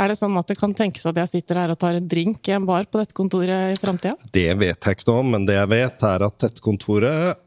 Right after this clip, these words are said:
Speaker 2: eh, kommer til å stå sånn som det gjør nå, omtrent.
Speaker 1: Ja.
Speaker 2: Eh, også etter at N R K har flyttet om, ja, seks, sju, åtte år.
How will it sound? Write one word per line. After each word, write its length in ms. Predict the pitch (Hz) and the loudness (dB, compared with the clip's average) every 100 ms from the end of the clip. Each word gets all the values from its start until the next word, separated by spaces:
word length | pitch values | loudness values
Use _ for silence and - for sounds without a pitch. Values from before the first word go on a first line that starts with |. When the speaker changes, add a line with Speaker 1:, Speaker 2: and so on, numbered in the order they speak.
| 113 | -4
Speaker 2:
eh, 140 | 127 127 | -2 -2
kommer 240 | - 123 - | 0 -2 -2
til 220 | 101 107 | -2 0
å 100 | 117 | 0
stå 300 | - - 101 104 | -2 0 0 0
sånn 240 | - 82 | 0 -2
som 300 | 85 - 90 90 | 0 0 0 2
det 140 | 95 92 | 2 2
gjør 260 | 87 87 | 2 2
nå, 140 | 82 82 82 - 101 | 0 0 -2 -6 -4
omtrent. 640 | 82 - 98 95 - - - | -2 0 -2 -2 -8 -16 -6
Speaker 1:
Ja. 140 | 226 202 - - - _ - | -2 -2 -4 -16 -20 _ -2
Speaker 2:
Eh, 320 | 104 92 92 95 | 0 2 0 -2
også 460 | 95 - - 113 120 127 | -4 -6 -2 0 0 -4
etter 300 | - - 110 | -4 -2 -2
at 100 | - | 0
N 160 | 98 95 | -2 -2
R 80 | |
K 220 | - 92 87 | 0 0 0
har 100 | - | 0
flyttet 320 | 104 - 82 | -4 -2 -2
om, 320 | 87 90 87 78 - _ - | 0 0 0 -4 -8 _ -14
ja, 80 | - - _ _ _ - - - - _ | -14 -14 _ _ _ -20 -20 -20 -20 _
seks, 380 | - - 104 - | -8 -2 0 0
sju, 80 | 101 | 0
åtte 300 | 92 - 85 | 0 0 -2
år. 80 | 80 | -2